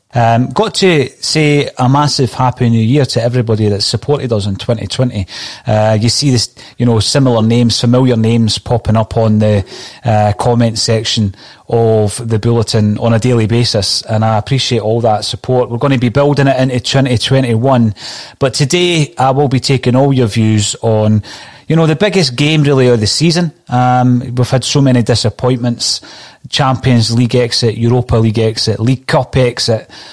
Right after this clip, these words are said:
Uh, everything seemed to be crumbling around the edges, and, you know, the big changes had to be made. Neil Lennon made them. I think there's been an element, um, of fortune in the fact that, you know, Soro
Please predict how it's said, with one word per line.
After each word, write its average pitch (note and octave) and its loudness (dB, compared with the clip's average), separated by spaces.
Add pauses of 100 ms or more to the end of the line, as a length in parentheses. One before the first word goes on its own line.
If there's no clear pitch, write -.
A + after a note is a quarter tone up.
(140)
Uh, B2 0 (120)
everything D#3 0
seemed D#3 -2
to D3 -2
be C#3+ 0
crumbling C#3+ 0
around C3+ 2
the A#2+ 2
edges, D3+ 0
and, C3+ 2 (400)
you D3+ 0
know, E3+ 2
the D#3 2
big F#3 -2
changes E3 0
had D#3 -2
to C#3+ -4
be C#3 0
made. D3+ 0
Neil C#3 2
Lennon C3+ 2 (280)
made C3+ 0
them. D3+ 0
I C#3 0
think C3+ -2
there's B2+ 2
been B2 0
an B2 4
element, C3+ 2
um, A2+ 2 (200)
of A2 -2
fortune B2 0 (100)
in C3 2
the C3 2
fact A#2 -2
that, - -4 (220)
you A#2 0
know, A2+ 2
Soro C3+ 0